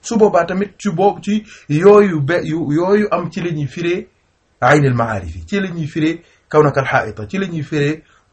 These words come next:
fuhumu wal maani. Yooyu yëpp ci lañ koy firee.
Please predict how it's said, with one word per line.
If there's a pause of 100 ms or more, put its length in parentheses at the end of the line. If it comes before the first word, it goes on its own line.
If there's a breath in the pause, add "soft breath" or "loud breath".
fuhumu (100)
wal
maani. (420)
Yooyu
yëpp
ci
lañ
koy
firee.